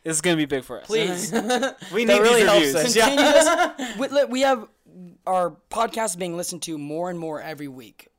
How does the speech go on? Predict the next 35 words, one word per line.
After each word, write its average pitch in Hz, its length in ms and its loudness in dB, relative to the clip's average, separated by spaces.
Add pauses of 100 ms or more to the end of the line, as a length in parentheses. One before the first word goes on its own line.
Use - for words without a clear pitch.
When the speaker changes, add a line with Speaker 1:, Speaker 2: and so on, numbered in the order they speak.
(120)
Speaker 2:
and 165 200 -10
we 156 120 -12
still - 500 -4
remain 180 280 -8
s-, - 140 -8
kinda 208 360 -10
stagnant 185 480 -8 (360)
on 180 360 -2
our 160 320 -4
rates 151 300 -10
and 151 160 -14
reviews. 185 500 -10 (460)
We 185 280 -12
have 175 420 -8 (160)
a 156 360 -8
consistent 202 840 -8
about 151 340 -8 (120)
a 117 60 -18
hundred 180 380 -10
and 143 140 -10
twenty 190 520 -12 (100)
listens 196 680 -8
consistently. 196 720 -10
Uh, 170 260 -6
like, 156 220 -10 (680)
every 175 240 -8
two 190 200 -12
weeks 196 160 -12
it 156 100 -12
climbs 175 300 -12
up - 80 -20
to 180 140 -12
almost 175 420 -10
about 175 240 -8
that. 185 260 -6